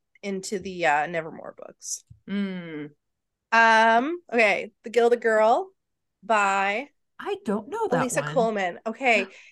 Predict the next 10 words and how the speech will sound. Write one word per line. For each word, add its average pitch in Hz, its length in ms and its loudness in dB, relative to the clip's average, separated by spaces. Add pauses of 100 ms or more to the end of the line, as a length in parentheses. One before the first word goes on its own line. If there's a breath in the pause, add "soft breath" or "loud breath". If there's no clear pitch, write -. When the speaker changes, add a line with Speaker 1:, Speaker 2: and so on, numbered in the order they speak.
(140)
Speaker 1:
It 269 120 8
also 302 360 6
has 277 680 2
a 240 640 -4 (200)
sequel 220 420 -2
called 208 220 -2
The 214 60 -4
Tarnished 208 360 -4
Garden. 185 380 -6 (340 soft breath)
And 233 340 6